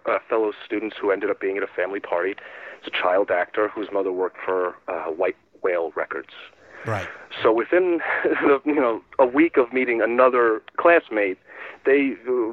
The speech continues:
Speaker 1: Warren and, and Violet, actually still teenagers,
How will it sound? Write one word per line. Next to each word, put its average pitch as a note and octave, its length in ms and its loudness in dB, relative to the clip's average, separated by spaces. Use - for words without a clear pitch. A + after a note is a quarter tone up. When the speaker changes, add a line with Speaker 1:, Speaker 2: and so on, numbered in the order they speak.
Speaker 1:
Warren B2 320 2
and, A2 280 -2
and G2+ 220 -4
Violet, G2+ 320 0
actually G2 480 -4
still - 180 2
teenagers, G2 540 -2